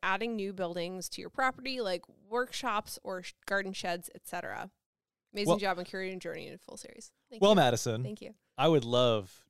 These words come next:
Speaker 2: to build a hangar on the property.
Speaker 1: Absolutely not.
Speaker 2: But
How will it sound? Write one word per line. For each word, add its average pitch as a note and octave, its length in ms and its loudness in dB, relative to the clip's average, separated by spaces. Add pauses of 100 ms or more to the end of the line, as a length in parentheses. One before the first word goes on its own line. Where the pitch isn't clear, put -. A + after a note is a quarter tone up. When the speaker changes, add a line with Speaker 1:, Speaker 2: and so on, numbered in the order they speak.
Speaker 2:
to A#2+ 80 -6
build A2 200 0
a G2+ 40 -4
hangar G#2 500 -6
on A#2 140 -8
the A#2 60 -6
property. B2+ 680 -6
Speaker 1:
Absolutely F3+ 360 -10
not. E3+ 160 -14 (300)
Speaker 2:
But A2+ 320 0